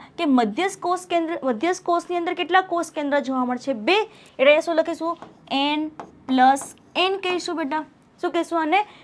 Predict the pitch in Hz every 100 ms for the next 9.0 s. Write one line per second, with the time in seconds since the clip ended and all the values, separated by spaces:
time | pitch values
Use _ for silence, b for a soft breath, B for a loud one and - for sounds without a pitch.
0 | B 294 320 330 - 269 277 - 320 381
1 | 381 339 330 349 339 B - - 247 262
2 | 359 381 403 320 285 285 339 349 262 226
3 | 220 208 - - 320 311 349 339 320 320
4 | 311 320 302 277 359 349 B - - 320
5 | 349 370 370 - 302 - 330 370 370 294
6 | 302 302 262 220 214 262 214 180 180 -
7 | 220 262 359 - 370 370 - 381 381 -
8 | 311 277 269 226 214 214 190 190 185